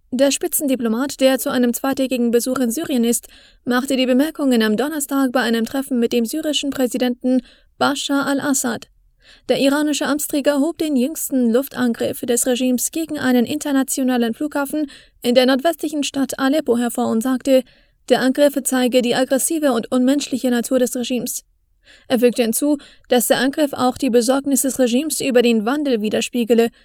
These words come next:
der sich auf die politische Gleichung in Syrien ausgewirkt habe, offenbar in Anspielung auf den Wettlauf der regionalen Länder um die Wiederherstellung ihrer Beziehungen zum arabischen Land,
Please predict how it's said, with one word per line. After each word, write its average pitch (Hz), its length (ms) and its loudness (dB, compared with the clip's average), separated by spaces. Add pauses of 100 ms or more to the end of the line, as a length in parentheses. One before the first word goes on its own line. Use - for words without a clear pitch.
(260)
der 269 120 8
sich 269 240 -2
auf 269 180 -2
die 277 120 -2
politische 294 480 -2
Gleichung 240 460 0
in 226 120 2
Syrien 240 380 0
ausgewirkt 240 560 -2
habe, 233 300 2 (360)
offenbar 277 460 0 (280)
in 262 140 -2
Anspielung 254 720 0
auf 240 120 0
den 233 240 0
Wettlauf 254 440 -2
der 269 320 2
regionalen 277 520 0
Länder 254 340 2 (340)
um 240 160 4
die 233 100 2
Wiederherstellung 247 720 0
ihrer 262 280 0
Beziehungen 240 580 0
zum 226 220 -2
arabischen 247 500 0
Land, 254 280 -2